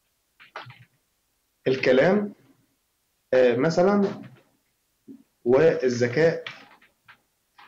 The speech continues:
تمام، بضغط عندي على انتر وبيبدأ بقى يصحح كلمة، يعني مثلًا عندي الذكاء الاصطناعي هنا وعندي كلمة مثلًا،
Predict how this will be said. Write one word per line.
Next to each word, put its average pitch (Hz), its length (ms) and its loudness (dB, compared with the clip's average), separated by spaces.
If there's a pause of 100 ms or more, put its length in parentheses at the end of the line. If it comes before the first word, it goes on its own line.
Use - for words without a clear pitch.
(1040)
تمام، 143 220 0 (120)
بضغط 143 360 0
عندي 131 220 2
على 113 200 2
انتر 196 380 0 (140)
وبيبدأ 165 420 2
بقى 190 140 4
يصحح 165 480 -6
كلمة، 180 340 0 (120)
يعني 120 260 0
مثلًا 151 260 0
عندي 151 220 0
الذكاء 127 300 -2
الاصطناعي 131 460 -2
هنا 185 280 -2 (480)
وعندي 160 320 2
كلمة 165 380 0
مثلًا، 120 340 -2